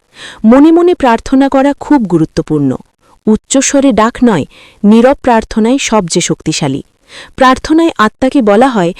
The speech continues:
"তুমি মুক্ত হও, তুমি শান্ত হও।" এই ভাষা আত্মা বুঝতে পারে। ভালোবাসা দিয়ে ছেড়ে দেওয়াই সবচেয়ে কঠিন কাজ, কিন্তু এটাই সবচেয়ে প্রয়োজনীয়। আঁকড়ে ধরলে কষ্ট বাড়ে, ছেড়ে দিলে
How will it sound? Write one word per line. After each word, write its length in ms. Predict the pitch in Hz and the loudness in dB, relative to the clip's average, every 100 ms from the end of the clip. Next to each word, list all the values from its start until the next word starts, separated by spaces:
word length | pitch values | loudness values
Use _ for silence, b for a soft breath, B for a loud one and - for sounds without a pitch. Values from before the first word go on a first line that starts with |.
| B B | B B
"তুমি 220 | - 311 302 | 2 4 4
মুক্ত 340 | 240 - - | 2 0 -2
হও, 280 | 185 147 - - _ _ - | -2 -2 -8 -12 _ _ 0
তুমি 200 | 269 285 | 2 2
শান্ত 420 | - 196 202 185 | 0 -2 0 -2
হও।" 240 | 143 98 - b b b b - | -4 -8 -10 b b b b 0
এই 180 | 269 302 | 2 2
ভাষা 420 | 226 233 - 294 | 0 -4 -4 -4
আত্মা 320 | 185 180 - | -4 -6 -4
বুঝতে 400 | 208 165 - - | -2 -2 -4 -4
পারে। 260 | 160 131 - - _ B B B B | -4 -4 -8 -14 _ B B B B
ভালোবাসা 580 | 175 208 226 285 311 330 | -4 0 2 2 0 0
দিয়ে 200 | 311 320 | 2 0
ছেড়ে 340 | - 220 196 214 | 0 0 2 2
দেওয়াই 300 | 233 262 330 | 2 2 0
সবচেয়ে 420 | - 180 160 175 | -2 -4 -4 -2
কঠিন 340 | 165 - 165 | -2 -4 -6
কাজ, 340 | 151 127 82 - B B B - | -4 -6 -6 -12 B B B 0
কিন্তু 260 | 254 302 - | 2 2 2
এটাই 360 | 190 226 247 | 0 2 0
সবচেয়ে 420 | 277 196 165 - | 0 -4 -4 -4
প্রয়োজনীয়। 600 | 220 175 160 156 147 139 123 - B B B B | 0 0 0 -2 -2 -2 -6 -12 B B B B
আঁকড়ে 340 | 226 254 294 311 | -2 -2 0 -2
ধরলে 320 | 277 294 302 - | 0 0 0 0
কষ্ট 280 | 190 - - | -2 0 -2
বাড়ে, 300 | 156 135 - - _ _ _ | 0 -2 -4 -12 _ _ _
ছেড়ে 280 | - 180 170 | -2 0 0
দিলে 240 | 170 185 | 0 0